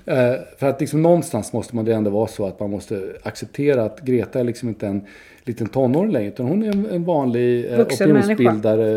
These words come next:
Speaker 1: Ja.
Speaker 2: som ska granskas som alla andra.
Speaker 1: Mm.
Speaker 2: Eh, och det slog, det slog när jag läste den där, att, och nu efter den här reaktionen på det här med klimatavtalet, att Fridays for Future på, de, alltså de är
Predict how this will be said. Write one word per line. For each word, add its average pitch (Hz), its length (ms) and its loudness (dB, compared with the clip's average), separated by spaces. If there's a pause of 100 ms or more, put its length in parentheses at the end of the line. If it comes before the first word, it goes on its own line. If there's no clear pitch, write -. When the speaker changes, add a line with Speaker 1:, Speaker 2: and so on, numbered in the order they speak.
Speaker 1:
Ja. - 180 -6 (160)
Speaker 2:
som 117 180 -6
ska 110 160 -6
granskas 107 420 -2
som 113 120 -8
alla 98 200 -4
andra. 92 220 -10 (180)
Speaker 1:
Mm. 202 280 -4
Speaker 2:
Eh, 127 200 8 (1120)
och 156 240 2 (400)
det 165 180 -4
slog, 214 800 -2
det 156 60 -6
slog 226 260 -4
när 185 80 -2
jag 143 100 -2
läste 156 400 -6
den 190 60 -4
där, 95 300 -4
att, 139 240 -4
och 165 440 -4
nu 127 220 2
efter 113 240 -6
den 113 100 -4
här 123 120 -2 (220)
reaktionen 135 580 -4
på 127 80 -6
det 107 60 -2
här 95 80 -4
med 98 180 -6
klimatavtalet, 98 640 -8
att 120 140 -2 (440)
Fridays 151 320 4
for 160 80 -10
Future 127 520 -2 (540)
på, 226 340 -2 (200)
de, 180 320 -6
alltså 147 200 -8
de 160 160 -4
är 160 120 -8